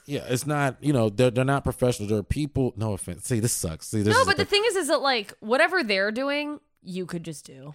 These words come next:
Speaker 1: You, well,
Speaker 2: You're saving yourself a little bit of time, but, like, you have to gather all the paperwork.
Speaker 1: Well, well, I'll say
Speaker 2: Read
Speaker 1: that,
Speaker 2: the form.
Speaker 1: well, I'll say, <laughs>
Speaker 2: I've never
Speaker 1: I'll say
Speaker 2: done
Speaker 1: there's
Speaker 2: my
Speaker 1: a
Speaker 2: own taxes.
Speaker 1: program.
Speaker 2: Don't listen to me.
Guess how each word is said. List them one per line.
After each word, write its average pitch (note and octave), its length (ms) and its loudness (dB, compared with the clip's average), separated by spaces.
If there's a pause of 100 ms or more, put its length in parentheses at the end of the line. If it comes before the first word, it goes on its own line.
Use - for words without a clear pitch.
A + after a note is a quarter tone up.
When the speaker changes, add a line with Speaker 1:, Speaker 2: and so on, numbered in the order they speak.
(160)
Speaker 1:
You, F#3+ 240 -2
well, F3 240 -2
Speaker 2:
You're C#4 120 6
saving C#4 380 4
yourself A3+ 260 2
a G3 60 4
little F#3+ 440 4
bit A#3 140 2
of A#3+ 80 2
time, C4+ 340 0
but, A#3 80 -2
like, A#3 140 2
you D4 60 4
have C#4 80 2
to A#3+ 80 4
gather G#3 240 4
all A3 80 4
the A3 60 0
paperwork. G#3+ 500 -2 (180)
Speaker 1:
Well, A#3+ 160 8 (140)
well, F#3 140 0
I'll A3+ 60 6
say B3 180 2
Speaker 2:
Read D4+ 200 4
Speaker 1:
that, F4+ 60 4
Speaker 2:
the C4 60 -4
form. A#3 420 2
Speaker 1:
well, G3 120 4
I'll A#3+ 60 6
say, B3 160 2
<laughs> - 0 -
Speaker 2:
I've D#3+ 80 0
never C3 460 6
Speaker 1:
I'll - 40 6
say - 160 2
Speaker 2:
done - 20 4
Speaker 1:
there's - 0 -
Speaker 2:
my F3+ 100 6
Speaker 1:
a D#3 40 6
Speaker 2:
own C#3+ 60 6
taxes. - 80 0
Speaker 1:
program. C3+ 280 4
Speaker 2:
Don't - 100 2
listen D#3+ 260 -6
to C#3 280 2
me. - 20 2